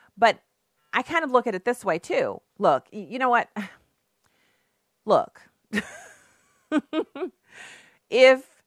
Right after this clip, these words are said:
we can stop the fentanyl from coming in, or we can reduce the amount of it that's coming in, why wouldn't we do that?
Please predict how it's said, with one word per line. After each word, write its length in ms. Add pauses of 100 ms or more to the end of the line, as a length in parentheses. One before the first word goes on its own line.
(520)
we 200
can 160
stop 520
the 80
fentanyl 520
from 180
coming 340
in, 420
or 140
we 100
can 160
reduce 520
the 120
amount 220
of 80
it 80
that's 140
coming 320
in, 420
why 160
wouldn't 180
we 80
do 160
that? 240